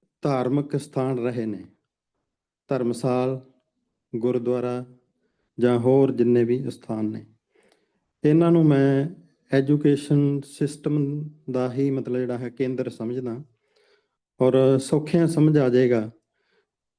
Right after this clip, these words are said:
ਅਹ, ਇਹਨੂੰ as it is ਨਹੀਂ ਲੈਣਾ, ਕਿਉਂਕਿ ਅੱਜ ਆਪਾਂ ਗੱਲ ਐਜੂਕੇਸ਼ਨ ਦੀ ਕਰ ਰਹੇ ਹਾਂ।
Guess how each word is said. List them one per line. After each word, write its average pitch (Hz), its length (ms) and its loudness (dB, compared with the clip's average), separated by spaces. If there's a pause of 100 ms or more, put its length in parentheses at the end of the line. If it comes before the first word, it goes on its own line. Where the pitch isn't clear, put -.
(440)
ਅਹ, 127 500 -6 (200)
ਇਹਨੂੰ 180 380 4 (220)
as 151 140 2
it 190 140 -2
is 180 120 2
ਨਹੀਂ 147 140 0
ਲੈਣਾ, 143 280 -2
ਕਿਉਂਕਿ 165 400 -2
ਅੱਜ 143 160 -4
ਆਪਾਂ 160 220 -4
ਗੱਲ 143 360 -4 (360)
ਐਜੂਕੇਸ਼ਨ 156 580 -6
ਦੀ 160 120 -6
ਕਰ 131 180 -6
ਰਹੇ 131 240 -6
ਹਾਂ। 120 80 -12